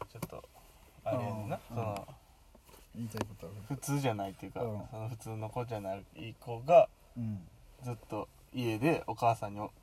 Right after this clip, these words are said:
Speaker 1: 勉強教えてもらってたけど、学校に行って、みたいな。
Speaker 2: うん。
Speaker 1: 頑張るみたいな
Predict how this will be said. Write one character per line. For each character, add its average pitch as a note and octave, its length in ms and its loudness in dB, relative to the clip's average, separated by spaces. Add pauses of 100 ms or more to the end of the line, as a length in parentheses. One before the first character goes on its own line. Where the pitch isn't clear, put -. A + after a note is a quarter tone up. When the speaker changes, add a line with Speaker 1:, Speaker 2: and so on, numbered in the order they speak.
(160)
Speaker 1:
勉 A2 180 -6
強 G#2+ 160 -4
教 A2+ 120 -6
え G#2+ 40 -4
て A2+ 80 -8
も A2+ 100 0
ら A2+ 40 0
っ A2 60 -6
て - 160 -8
た A#2+ 100 -2
け B2+ 80 -6
ど、 B2 120 0
学 A#2+ 200 0
校 A#2+ 220 -4
に A2+ 140 -2
行 A2+ 80 -6
っ - 20 -18 (160)
て、 G#2+ 300 -6
み G2+ 100 -8
た G2+ 100 -4
い G2 60 -4
な。 F2+ 160 -6 (100)
Speaker 2:
う - 20 -6
ん。 A2+ 240 -4 (720)
Speaker 1:
頑 A2 200 2
張 G#2+ 120 2
る G#2+ 100 -2
み G#2 120 -4
た F#2+ 100 -6
い F2+ 60 -8
な E2+ 140 -12